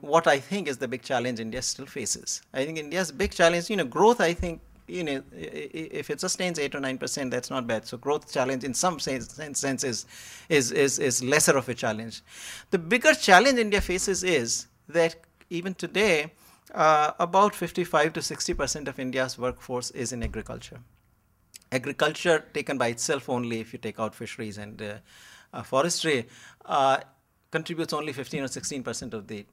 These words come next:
total income. So here you got about, you know, three-fifths of the population on about one-sixth of the income living. So the living standards for a large number of the population are very low.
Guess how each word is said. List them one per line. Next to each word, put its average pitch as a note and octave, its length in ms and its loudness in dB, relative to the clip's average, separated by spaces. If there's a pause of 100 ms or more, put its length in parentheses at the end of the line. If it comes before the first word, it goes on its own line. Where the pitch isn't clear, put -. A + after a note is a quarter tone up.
(180)
total A#2 220 -10
income. G#2 420 -14 (260)
So D3+ 80 -8
here B3 280 -4
you G#3+ 120 -2
got E3 280 0
about, C#3+ 280 -4
you C#3+ 60 -8
know, A#2+ 180 -8 (320)
three-fifths - 460 -10
of D3+ 80 -6
the C#3+ 80 -8
population B2 680 -6 (500)
on C3+ 320 0 (500)
about B2+ 300 0
one-sixth - 720 -6 (380)
of B2 280 -2
the A#2 240 -6 (340)
income A#2 440 -4 (200)
living. A2 360 -4 (220)
So - 100 -6
the B2+ 100 -4
living B2 220 -2
standards B2+ 400 -4
for A#2 300 -4
a A2 120 -8 (120)
large D3+ 340 6
number C3 320 -4
of A2 160 -14
the - 60 -20
population C3+ 640 -10
are A2+ 140 -8
very A2 200 -12
low. D#3+ 280 -6